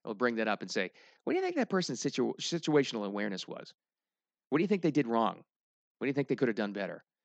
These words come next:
Or just casually, as you, if you're looking at a new college campus with your kids, "Do you know the escape routes? Do you know how to get out of here? Do you know what to do?" Every time you sit in a restaurant, how about this? Bring it up.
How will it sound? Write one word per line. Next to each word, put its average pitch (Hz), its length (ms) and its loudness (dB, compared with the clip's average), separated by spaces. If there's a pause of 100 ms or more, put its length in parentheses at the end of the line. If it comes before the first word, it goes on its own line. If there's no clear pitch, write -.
(760)
Or 139 100 6
just 151 160 2
casually, 135 500 4
as 95 120 -2
you, 117 60 6
if 107 100 0
you're 123 100 2
looking 143 220 4
at 139 60 2
a 127 40 0
new 139 160 4
college 156 360 4
campus 143 340 2
with 113 100 -6
your 113 80 2
kids, 117 340 2
"Do 120 100 -4
you 131 40 2
know 170 120 2
the 180 80 2
escape - 340 -2
routes? - 280 0
Do - 80 -6
you 123 60 2
know 135 60 2
how 147 60 4
to 147 80 2
get 143 120 0
out 147 140 2
of 160 60 0
here? 170 240 0 (460)
Do - 60 -8
you 113 40 -2
know 139 100 4
what 147 140 4
to 139 60 -4
do?" 160 300 2 (600)
Every 175 180 8
time 208 200 6
you 185 60 8
sit 185 160 8
in 156 60 2
a 143 40 6
restaurant, 127 640 6
how 113 80 -6
about 120 200 0
this? 117 180 -2
Bring 107 200 -6
it 98 80 -8
up. 85 180 -8